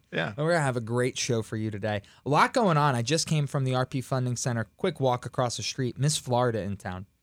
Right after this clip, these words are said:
Speaker 1: She's here.
Speaker 2: She's, well, the competition's
Speaker 1: Oh,
Speaker 2: here.
Speaker 1: okay,
Speaker 2: So
Speaker 1: sorry.
Speaker 2: the candidates from across
Speaker 1: Common misconception.
Speaker 2: You know, the future Miss Florida is here, right?
Speaker 1: Oh,
Speaker 2: One of them is
Speaker 1: yes,
Speaker 2: going to be Miss Florida.
Speaker 1: yes.
Speaker 2: So yes, Mark, applause to
Speaker 1: How
Speaker 2: you.
Speaker 1: exciting.
Speaker 2: Very good job,
Speaker 1: How
Speaker 2: guys.
Speaker 1: exciting.
Speaker 2: Amazing show. Um,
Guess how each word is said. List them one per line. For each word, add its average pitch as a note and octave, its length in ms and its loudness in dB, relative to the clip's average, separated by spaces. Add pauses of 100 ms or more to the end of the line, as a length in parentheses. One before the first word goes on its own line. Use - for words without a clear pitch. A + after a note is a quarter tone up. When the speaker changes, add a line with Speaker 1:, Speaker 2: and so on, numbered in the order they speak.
(520)
Speaker 1:
She's - 240 0
here. C3+ 240 -2 (220)
Speaker 2:
She's, D#3+ 340 0 (160)
well, G3+ 140 8
the E3 60 0
competition's E3 540 4
Speaker 1:
Oh, D#3+ 100 8
Speaker 2:
here. C#3+ 80 4
Speaker 1:
okay, - 80 4
Speaker 2:
So C#3+ 100 4
Speaker 1:
sorry. G#2+ 80 4
Speaker 2:
the F2+ 60 0
candidates E3+ 560 -2
from C#3 200 -2
across G3 280 4
Speaker 1:
Common F#3 120 4
misconception. D#3 640 0
Speaker 2:
You A3 80 4
know, A3 320 6
the D3 140 0
future B3 360 -2
Miss C#3+ 160 2
Florida A#2 320 0
is G2+ 200 -4
here, F#2 200 -10 (300)
right? C3 240 4
Speaker 1:
Oh, D#3+ 100 4
Speaker 2:
One G3+ 120 6
of B3 40 6
them G#3+ 120 6
is C4+ 120 6
Speaker 1:
yes, D4 80 6
Speaker 2:
going D#3 160 4
to D3 60 0
be D#3+ 100 2
Miss C3+ 80 -2
Florida. A3+ 220 4
Speaker 1:
yes. F#3 100 0
Speaker 2:
So F3+ 100 -2
yes, F#3 280 2
Mark, D3+ 260 0
applause D3 440 0
to D#3+ 100 -2
Speaker 1:
How A#3+ 180 6
Speaker 2:
you. G4 60 6
Speaker 1:
exciting. D4 340 2
Speaker 2:
Very C#3+ 160 4
good F3+ 160 2
job, G3 160 2
Speaker 1:
How C#4 160 4
Speaker 2:
guys. C#3+ 200 2
Speaker 1:
exciting. B3 240 2
Speaker 2:
Amazing D3+ 260 0
show. C#3+ 340 -2 (520)
Um, A2+ 520 -2